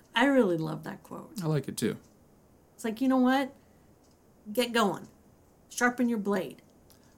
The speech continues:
Speaker 2: Well, I equate that, my first reading of it, it doesn't mean it's the correct interpretation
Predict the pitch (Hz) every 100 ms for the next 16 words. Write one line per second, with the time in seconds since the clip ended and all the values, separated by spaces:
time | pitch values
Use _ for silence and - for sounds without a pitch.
0 | - - 131 139 131 143 127 - 123 120
1 | 117 - - _ 101 110 117 117 135 139
2 | - 123 120 113 107 101 117 101 104 107
3 | 104 104 107 101 - - 101 101 98 -
4 | 98 120 - - 101 101 - - 95 87
5 | 98 110 151